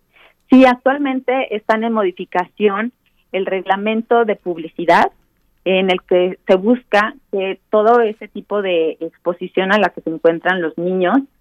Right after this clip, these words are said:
esté regulado, no solamente tal vez por los sellos de advertencia, es decir, lo que vemos actualmente y lo, con lo que contamos son con las regulaciones de publicidad de la norma cero cincuenta y uno,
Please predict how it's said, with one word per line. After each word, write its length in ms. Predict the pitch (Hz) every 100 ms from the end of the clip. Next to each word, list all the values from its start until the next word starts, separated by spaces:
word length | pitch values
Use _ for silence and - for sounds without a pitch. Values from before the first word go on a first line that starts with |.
| _ _ _
esté 300 | 165 - 196
regulado, 800 | 196 214 190 185 180 180 196 269 - - _
no 160 | 185 190
solamente 500 | 220 202 185 - 202
tal 240 | - 175
vez 120 | 196
por 200 | - 185
los 160 | 151 151 190
sellos 400 | 185 185 208 240
de 80 | 165
advertencia, 560 | 135 151 - 170 170 196
es 60 |
decir, 340 | 175 180 180 - _ _ _
lo 160 | 180 175
que 120 | 185
vemos 280 | 226 277 294
actualmente 680 | 233 - 190 202 202 208 - _ -
y 140 | 160
lo, 140 | 151
con 140 | - 151
lo 100 | 151
que 80 | 165
contamos 520 | 160 165 170 214 233
son 160 | 185
con 140 | - 196
las 140 | 180
regulaciones 580 | 160 156 156 156 180 180
de 80 | 170
publicidad 640 | 160 151 143 160 160 160
de 80 | 175
la 140 | 151
norma 320 | 151 156 165 165
cero 140 | 160 156
cincuenta 380 | 165 185 190
y 100 | 202
uno, 220 | 190 190